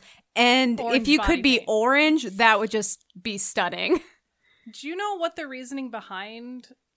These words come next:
Speaker 2: the needing to be so tan is? Or is that just kind of, like,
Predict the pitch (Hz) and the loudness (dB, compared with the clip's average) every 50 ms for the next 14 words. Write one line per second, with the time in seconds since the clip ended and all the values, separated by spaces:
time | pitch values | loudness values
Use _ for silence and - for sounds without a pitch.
0 | _ - 214 202 233 240 247 247 247 254 254 254 247 247 247 233 - 254 247 233 | _ -20 -20 -18 -16 -14 -14 -14 -14 -14 -16 -16 -16 -16 -16 -16 -16 -14 -10 -8
1 | 240 247 240 254 247 240 247 233 240 240 - - 247 240 233 233 - - 233 233 | -8 -6 -6 -6 -6 -8 -8 -8 -10 -10 -10 -8 -8 -8 -8 -8 -10 -10 -10 -10
2 | 233 240 240 240 247 254 247 247 254 254 254 262 277 262 254 233 220 214 196 220 | -10 -10 -10 -10 -12 -12 -14 -14 -12 -12 -12 -12 -14 -14 -12 -12 -12 -10 -10 -10
3 | 214 208 - 226 208 - - 226 214 214 214 208 202 190 196 202 196 196 196 196 | -10 -10 -12 -14 -16 -14 -12 -10 -10 -10 -10 -12 -16 -14 -12 -10 -10 -10 -10 -12
4 | 190 _ _ _ | -14 _ _ _